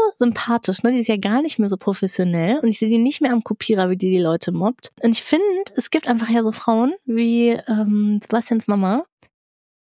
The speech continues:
so Zauberfrauen. Und ich habe schon tatsächlich schon viele, viele so kennengelernt. Ich kann tatsächlich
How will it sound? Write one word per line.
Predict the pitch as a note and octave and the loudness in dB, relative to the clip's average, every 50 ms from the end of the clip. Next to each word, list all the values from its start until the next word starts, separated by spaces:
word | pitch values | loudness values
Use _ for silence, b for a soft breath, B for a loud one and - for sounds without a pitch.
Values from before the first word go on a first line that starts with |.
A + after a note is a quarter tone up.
| _ _ _ | _ _ _
so | - - G3+ G3+ G3+ F#3+ - - | -8 -4 -2 0 0 -2 -2 -6
Zauberfrauen. | - - - - A#3 A#3+ - F3 F3 - - - E3 E3 E3+ F#3 A3+ F4 G#4+ G4 - _ - | -10 -6 -2 0 0 0 0 -2 -4 -4 -8 -4 -2 0 0 0 0 -2 -4 -8 -10 _ 0
Und | - B3+ | 2 2
ich | B3+ - | 2 2
habe | D#4+ - | 0 -2
schon | - - C#4 | 0 0 0
tatsächlich | B3+ - - - C#4+ D4+ - C4 A#3+ | -2 -2 -6 -6 -4 -2 -2 -2 0
schon | - A#3+ A#3 | 0 -2 -2
viele, | - - - C#4 D4+ D#4+ D4 C4 B3+ B3+ C4 B B B B B | -2 -2 -2 0 2 2 2 2 2 0 0 B B B B B
viele | - - C#4 C#4+ C#4 | -4 0 0 0 0
so | B3+ A#3 | 0 0
kennengelernt. | - B3 B3 A#3 A3+ G3 F3+ F#3 F3+ F3 F3 F3 F3 _ - | 0 2 2 2 2 2 2 2 2 2 0 -2 -4 _ -14
Ich | - | -6
kann | - - C4+ B3+ | -2 -2 -2 -2
tatsächlich | - - - C4+ C4+ - B3 C4 D4+ - - | -2 -2 -2 -2 0 2 0 0 0 -4 -10